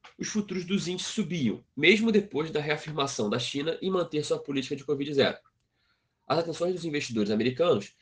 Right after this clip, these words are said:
se voltam para as eleições de meio de mandato. Os republicanos ganharam impulso nas pesquisas e analistas veem um governo dividido, o que pode resultar em impasses políticos que dificultem grandes mudanças.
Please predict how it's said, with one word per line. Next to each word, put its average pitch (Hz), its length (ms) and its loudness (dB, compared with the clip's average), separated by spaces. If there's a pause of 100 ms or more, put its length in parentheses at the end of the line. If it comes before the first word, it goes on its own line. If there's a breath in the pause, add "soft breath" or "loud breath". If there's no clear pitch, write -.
(140 soft breath)
se 208 200 0
voltam 147 360 0
para 160 140 0
as 151 80 -2
eleições 131 480 -2
de 165 140 -2
meio 135 200 2
de 135 120 -8
mandato. 147 480 0 (680)
Os 127 140 -2
republicanos 135 720 0 (180)
ganharam 165 360 2
impulso 190 400 -2
nas 139 120 -4
pesquisas 107 600 -2
e 117 40 2
analistas 143 540 0
veem 139 240 0
um 156 80 -6
governo 143 380 0
dividido, 143 560 -2 (340)
o 156 100 -10
que - 120 2
pode 156 340 0
resultar 156 420 2
em 131 100 2
impasses 113 420 0
políticos 156 640 -6 (180)
que 226 100 0
dificultem 180 720 -4
grandes 139 420 8
mudanças. - 640 0